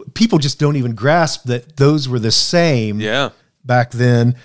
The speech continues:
Speaker 1: And of course, that also gave them the mind, even if they went on to be attorneys or legislatures or in the judiciary, that the laws of God are the sovereign law of the land,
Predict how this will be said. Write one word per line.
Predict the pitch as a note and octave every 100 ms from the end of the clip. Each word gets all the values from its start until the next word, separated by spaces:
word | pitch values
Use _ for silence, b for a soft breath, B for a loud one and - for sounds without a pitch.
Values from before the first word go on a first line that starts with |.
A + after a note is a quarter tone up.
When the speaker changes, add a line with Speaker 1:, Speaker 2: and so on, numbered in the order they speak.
| b
Speaker 1:
And | F3+
of |
course, | F3 F#3 -
that | D3 E3
also | D3 C#3 C3+
gave | C3+ C#3
them |
the | C#3
mind, | A#2 A#2 B2+ -
even | C#3 C3
if | B2
they | B2
went | A2+ A#2+
on | A#2 A2+
to |
be | A2
attorneys | G#2+ - B2+ B2 A#2
or | G#2+
legislatures | G#2+ A#2+ G#2+ A#2+ A2+ A2 A2+ A2+ G#2 B B B
or | A2+ G#2+ G#2 G#2
in | A#2+
the | A2
judiciary, | G2+ A2 D#3+ - A#2 A2 G#2+ A2+ b b
that | A#2 G#2+ - _ _
the | B2
laws | A2+ C3+ C#3
of | B2 G#2+
God | A#2 A2 A2 G#2+
are | B2+ A#2+
the | A#2+ A2
sovereign | - A#2+ A2+ A2+ A2+
law | G#2+ A2
of | A2
the |
land, | G#2+ A2